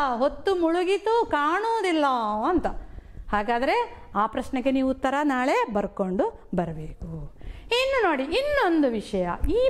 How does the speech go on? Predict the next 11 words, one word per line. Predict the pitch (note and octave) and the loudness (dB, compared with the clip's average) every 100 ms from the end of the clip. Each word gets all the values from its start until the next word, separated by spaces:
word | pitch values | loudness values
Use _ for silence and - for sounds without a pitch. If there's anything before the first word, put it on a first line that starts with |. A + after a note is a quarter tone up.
| B4+ | 2
ಪಾಠದ | D#4 D#4+ E4 D4 | 2 2 2 2
ಮಾಡುವಾಗ | C#4 B3 A#3 G#3 G3 A#3+ | 2 2 2 2 2 2
ನಾನು | D4+ G#3+ | 2 2
ನಿಮಗೆ | G#3 G3+ C#4 - - - | 0 2 2 0 -6 -2
ಕೆಲವು | D4+ C#4+ D4+ | 2 2 2
ಪದಗಳನ್ನು, | E4+ E4+ F#4+ D4 A#3+ A#3 | 2 2 0 0 -2 -2
ಹೊಸ | A3+ D4 C#4+ | -2 0 0
ಪದಗಳನ್ನು, | C4 G#3+ G#3 G3+ G3 | 0 0 0 -2 -2
ನವೀನ | A3+ C#4 E4 D#4+ | 0 2 2 2
ಪದಗಳನ್ನು | E4 G#3+ G#3 G3 C4+ | 0 0 0 0 0
ಹೇಳಿದ್ದೇನೆ. | D#4+ A#3+ F3+ E3 E3 D#3+ D#3+ - | 2 2 0 -4 -6 -6 -8 -16